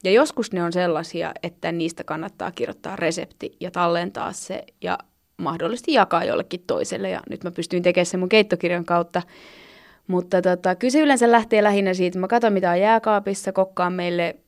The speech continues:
niinku kotona jotain safkaa, tai sit jos on tulossa kavereita kylään, niin mä ostan jonkun ihanan lihan ja teen siitä jonkun padan. Ja sit, sit tulee kiva uusi resepti, että mä saatan yhdistää siihen sit sitä, mitä kaupoista milloinkin löytyy.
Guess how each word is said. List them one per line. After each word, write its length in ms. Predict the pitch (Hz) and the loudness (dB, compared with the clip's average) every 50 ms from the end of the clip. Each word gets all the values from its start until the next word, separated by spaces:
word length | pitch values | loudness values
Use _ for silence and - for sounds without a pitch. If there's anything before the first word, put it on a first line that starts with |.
| _ _ _ - | _ _ _ -12
niinku 280 | - 170 165 - 170 - | -10 -10 -8 -8 -8 -8
kotona 480 | - 180 180 180 180 170 170 165 170 - - | -6 -6 -4 -2 -2 -4 -4 -4 -6 -6 -8
jotain 260 | 175 175 175 165 165 | -6 -4 -4 -4 -4
safkaa, 440 | 165 - 170 170 - - - 165 170 | -4 -4 -4 -4 -6 -8 -8 -8 -6
tai 160 | - - 175 | -6 -8 -10
sit 180 | 175 185 - - | -10 -12 -12 -12
jos 140 | 190 - 190 | -12 -10 -10
on 80 | 190 | -10
tulossa 340 | 196 190 180 180 175 - 180 | -8 -6 -6 -6 -8 -8 -10
kavereita 500 | - 165 175 - - - - 120 - - | -8 -8 -8 -8 -8 -8 -8 -8 -10 -12
kylään, 380 | - - 180 165 170 175 - 190 | -12 -8 -8 -6 -6 -6 -6 -6
niin 100 | 185 185 | -8 -6
mä 120 | 175 - | -6 -6
ostan 280 | 175 170 - - 165 - | -8 -8 -6 -8 -8 -8
jonkun 340 | - - - - - - - _ _ - | -8 -10 -10 -10 -12 -12 -14 _ _ -8
ihanan 380 | - 170 170 170 175 170 175 170 | -6 -6 -4 -4 -6 -6 -4 -4
lihan 340 | 170 170 165 160 165 170 - _ - - - - - - _ _ _ | -2 0 2 2 0 0 -4 _ -18 -20 -20 -20 -20 -20 _ _ _
ja 220 | - 160 160 151 - - _ _ _ _ _ _ _ - | -6 -4 -4 -4 -6 -10 _ _ _ _ _ _ _ 0
teen 240 | 131 131 131 147 | 0 2 0 0
siitä 280 | - 160 135 143 - - | -2 -4 -4 -2 -2 -4
jonkun 340 | 160 165 170 170 156 156 160 | -4 -4 -4 -6 -6 -8 -6
padan. 520 | - - 139 160 170 - - - - 190 - _ _ _ _ | -4 -2 -2 -2 -2 -4 -6 -8 -10 -12 -14 _ _ _ _
Ja 180 | - 170 170 - - - | -6 -6 -6 -6 -8 -12
sit, 240 | - 156 143 - | -12 -12 -12 -10
sit 140 | - - - _ _ _ _ _ _ _ _ _ _ _ - | -12 -14 -14 _ _ _ _ _ _ _ _ _ _ _ -8
tulee 300 | - 165 160 160 165 165 - - - | -6 -4 -4 -2 -4 -6 -8 -10 -10
kiva 220 | - 180 170 165 | -8 -4 -4 -2
uusi 300 | 160 160 165 175 180 160 | -2 -4 -6 -6 -6 -8
resepti, 440 | 160 - - 180 - - - - - | -8 -8 -8 -8 -10 -12 -10 -8 -10
että 120 | 175 - 165 | -8 -8 -10
mä 80 | 170 | -10
saatan 280 | 175 175 - 240 277 277 | -8 -6 -4 0 2 2
yhdistää 400 | 254 240 208 214 208 - 202 190 | 2 2 2 0 -2 0 -2 -4
siihen 360 | 185 - 196 185 175 170 170 | -2 -2 -2 -2 0 -2 -2
sit 200 | 170 165 165 - | -4 -6 -8 -8
sitä, 240 | - 170 170 170 165 | -6 -4 -2 -2 -2
mitä 180 | 170 165 170 | -2 -4 -6
kaupoista 520 | 170 - 170 165 165 170 - - 180 - 185 | -6 -4 -4 -4 -4 -2 -4 -6 -4 -4 -6
milloinkin 480 | 185 180 180 175 175 170 - 180 185 | -4 -4 -4 -4 -4 -4 -6 -4 -2
löytyy. 360 | 180 175 175 175 175 175 175 | -2 0 0 -2 -2 -4 -4